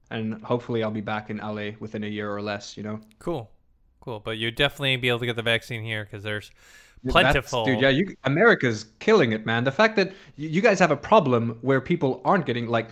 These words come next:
Speaker 1: like, some of the clinics are empty. They're like, "We have vaccines and nobody wants them. What the heck, guys?"
Speaker 2: Not
Speaker 1: <laughs>
Speaker 2: nobody wants them. It's, uh, people who are ignorant, uh,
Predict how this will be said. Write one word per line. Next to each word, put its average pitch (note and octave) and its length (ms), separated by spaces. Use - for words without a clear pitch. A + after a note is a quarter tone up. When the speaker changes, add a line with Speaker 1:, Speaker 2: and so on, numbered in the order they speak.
Speaker 1:
like, C3+ 160
some F#3 180
of F#3+ 60
the E3+ 60
clinics F3+ 420
are B2 100
empty. D3 320
They're A#2 160
like, A#2 200
"We A#2 140
have B2+ 180
vaccines D3 560
and B2 80
nobody C#3 260
wants A#3 300
them. F3 200
What F3+ 180
the F#3 80
heck, A3+ 180
guys?" F3 300
Speaker 2:
Not G#3+ 160
Speaker 1:
<laughs> - 0
Speaker 2:
nobody F#3+ 440
wants D3+ 360
them. B2 380
It's, - 460
uh, A#2 600
people C3 340
who A#2+ 220
are A#2 340
ignorant, B2 840
uh, A2 420